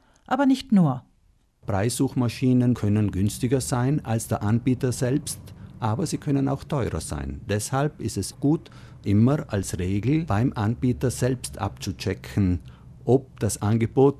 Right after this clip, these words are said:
Speaker 2: dort vielleicht nicht günstiger online gekauft werden könnte. Also das stellen wir immer wieder fest, dass es hier Unterschiede gibt.
Speaker 1: Wichtig ist es zudem, dass wir uns auch den Händler näher ansehen.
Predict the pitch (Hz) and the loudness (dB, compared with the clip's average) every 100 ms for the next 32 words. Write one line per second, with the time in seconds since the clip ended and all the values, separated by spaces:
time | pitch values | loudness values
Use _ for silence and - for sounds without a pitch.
0 | - 107 92 127 - 127 101 101 101 104 | -2 -2 0 -2 -4 -2 -2 -2 -2 -2
1 | - - - 165 180 - 101 101 - 104 | -4 -14 -2 0 0 -2 -2 -2 0 2
2 | 98 90 90 85 - 82 80 - 82 76 | 2 0 0 -4 -2 -4 -4 -4 -4 -4
3 | 82 92 82 - - - 92 90 90 92 | -4 -4 -4 -6 -12 -12 -10 -8 -8 -10
4 | 95 - - - - 107 104 95 101 - | -10 -10 -14 -14 -8 -2 0 0 -2 0
5 | 131 151 123 117 104 107 113 - 92 101 | 0 2 0 -2 -2 -2 -2 -4 -6 -6
6 | - 92 - 117 101 - 87 80 73 - | -4 -6 0 0 0 -2 -4 -4 -6 -10
7 | _ _ _ _ _ _ _ 156 170 - | _ _ _ _ _ _ _ -2 -2 -2
8 | 220 233 247 - - 262 254 247 247 175 | -2 -2 -2 -2 -4 -4 2 4 4 2
9 | - 220 208 214 - 196 247 233 226 247 | 2 0 2 0 0 -2 0 0 4 4
10 | 208 165 156 156 156 170 165 160 147 143 | 4 2 2 2 2 0 0 -2 -4 -6